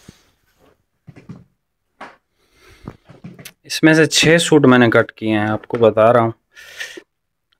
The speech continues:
तो इसमें असल में था भी बीस मीटर, किसी को extra चाहिए ना साढ़े छः मीटर, सात मीटर, इस तरह से तो वो ले सकता है। भाई इस gray को मैंने cut किया है, इसको मैंने cut किया है,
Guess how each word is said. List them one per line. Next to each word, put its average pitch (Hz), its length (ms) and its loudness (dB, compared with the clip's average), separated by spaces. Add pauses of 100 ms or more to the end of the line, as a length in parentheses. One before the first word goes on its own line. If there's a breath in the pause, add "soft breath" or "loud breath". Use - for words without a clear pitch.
तो 127 80 -2
इसमें 143 320 0 (140)
असल 135 280 2
में 135 160 2
था 127 240 0
भी 139 120 2
बीस 135 340 2
मीटर, 131 260 2 (280)
किसी 143 200 -2
को 147 140 4
extra 160 400 2
चाहिए 143 340 2
ना 147 140 4
साढ़े 135 340 0
छः 131 260 2
मीटर, 127 380 2
सात 123 380 0
मीटर, 120 320 2
इस 120 180 -4
तरह 123 220 2
से 120 140 -4
तो 120 100 0
वो 113 100 6
ले 110 220 4
सकता - 360 -6
है। 98 140 -10 (1000 soft breath)
भाई 143 160 2
इस 143 180 0
gray 131 260 4
को 147 120 2
मैंने 143 240 4
cut 131 220 0
किया 135 280 2
है, 120 220 2 (1500 loud breath)
इसको 151 300 2
मैंने 139 280 4
cut 131 200 0
किया 123 320 2
है, 110 260 0